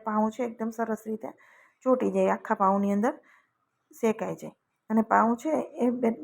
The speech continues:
બે ટુકડા કરી લેવાના અને બંને સાઈડ આપણે એને શેકી લઈશું. તો હવે એની ઉપર આ રીતે પાઉં રાખી દઈશું, જેટલા પેનમાં આવે એ પ્રમાણે આપણે પાઉં રાખી દેવાના છે. થોડું દબાવીને આ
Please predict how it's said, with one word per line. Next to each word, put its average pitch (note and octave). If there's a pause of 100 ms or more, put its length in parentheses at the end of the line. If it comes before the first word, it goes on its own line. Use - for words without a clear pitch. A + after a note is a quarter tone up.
બે A3
ટુકડા A3
કરી A#3
લેવાના A#3+ (1400)
અને A#3+
બંને A#3
સાઈડ G#3
આપણે G3 (120)
એને A#3+ (140)
શેકી E3+
લઈશું. F3 (2000)
તો A#3
હવે B3
એની B3
ઉપર A3
આ G#3
રીતે G#3
પાઉં G3+
રાખી A3+
દઈશું, A3+ (140)
જેટલા A3
પેનમાં G#3
આવે D4+
એ G3+
પ્રમાણે G3
આપણે G#3+
પાઉં F#3
રાખી -
દેવાના G#3
છે. -
થોડું B3+
દબાવીને A3
આ G#3+